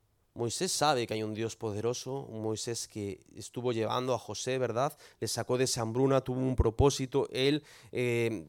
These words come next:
seguro que, eh, escuchó, eh, estudió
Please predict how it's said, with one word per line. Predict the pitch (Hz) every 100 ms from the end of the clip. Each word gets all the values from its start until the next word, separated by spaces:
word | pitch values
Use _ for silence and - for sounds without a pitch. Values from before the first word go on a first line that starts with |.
| 80
seguro | - 127 131
que, | 131 123 107
eh, | 107 90 - -
escuchó, | - 110 - 143 147 147 139 -
eh, | 95 110
estudió | - - 101 110 147 147